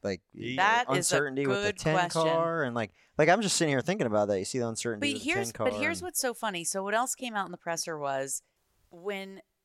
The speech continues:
Speaker 3: the day that, the day after Justin acquired Trackhouse, Zane Smith texted him and said, "What about my deal?" He had signed a developmental deal with Chip Ganassi, like, days before he shut the doors.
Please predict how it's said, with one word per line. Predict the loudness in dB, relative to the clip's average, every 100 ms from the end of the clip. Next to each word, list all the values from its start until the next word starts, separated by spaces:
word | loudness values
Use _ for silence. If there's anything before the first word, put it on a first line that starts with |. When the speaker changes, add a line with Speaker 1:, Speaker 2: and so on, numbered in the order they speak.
| -8
Speaker 3:
the | -8
day | -8 -6 -2 -2
that, | -4 -6 _ _
the | -12
day | -6 -6 -4
after | -6 -4 -8
Justin | -4 -4 -4 -10
acquired | -10 -6 -4 -4 -6 -10 _ _ _ -10
Trackhouse, | -2 -2 -4 -12 -12 -14 -8
Zane | -6 -4
Smith | -6 -8 -8
texted | -6 -6 -4
him | -6
and | -6 -4
said, | -6
"What | -4 -4
about | -2 -2
my | -2 -6
deal?" | -6 -12 -12 _ _ _ _ _ -10
He | -6
had | -6 -4
signed | -4 -2 -6
a |
developmental | -2 0 0 -2 -4 -6
deal | -6 -6
with | -6
Chip | -8 -8
Ganassi, | -6 -6 -4 -6 -6
like, | -4 -6 -10 _ _ -20 -8
days | -6 -6 -6
before | -8 -8 -8 -10
he |
shut | -10 -12 -12
the |
doors. | -14 -16 -16 -18